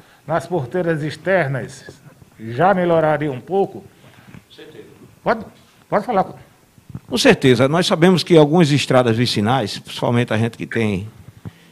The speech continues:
Speaker 2: rodado aí, é, é, esses interiores nos últimos quatro meses, é, uma estrada vicinal que ela dê ac-, dê acesso, como aquela estrada que sai de Ceará Mirim pra Taipu, que dá acesso a várias propriedades rurais, algumas delas já até assaltadas.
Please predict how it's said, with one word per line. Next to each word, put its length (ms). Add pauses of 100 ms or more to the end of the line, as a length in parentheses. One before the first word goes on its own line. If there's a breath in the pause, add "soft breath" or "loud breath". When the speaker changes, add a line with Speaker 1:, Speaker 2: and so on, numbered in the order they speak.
(120)
Speaker 2:
rodado 440
aí, 200
é, 140
é, 280
esses 280
interiores 760
nos 220
últimos 300
quatro 300
meses, 340 (480 loud breath)
é, 580 (460)
uma 160
estrada 340
vicinal 480
que 160
ela 120
dê 200
ac-, 220
dê 200
acesso, 460
como 180
aquela 200
estrada 360
que 80
sai 160
de 60
Ceará 300
Mirim 280
pra 200
Taipu, 520 (360 loud breath)
que 80
dá 140
acesso 380
a 20
várias 280
propriedades 540
rurais, 340
algumas 360
delas 240
já 100
até 160
assaltadas. 680